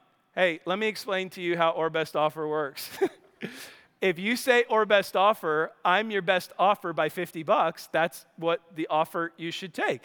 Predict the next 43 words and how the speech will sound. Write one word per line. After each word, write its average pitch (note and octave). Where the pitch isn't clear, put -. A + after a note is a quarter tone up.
If G3+
you're G#3
saying B3+
the G#3+
price A3
you'll G3
take G#3
is F3
two -
hundred F3+
fifty, G#3+
that's F3+
not F#3+
Or F#3
Best D#3+
Offer. F3
That G3
is A#3+
just F3
stating F3
your F3
minimum D#3+
price. A3
<laughs> G#3
He F#3
sent A3
me A3
back G3
the F#3
middle F#3
finger E3+
emoji. A#2+
<laughs> -
I F#3
don't B3+
think C4+
he C#4
was A#3+
vibing A#3
it, C3+
right? C4
But C4
I, B3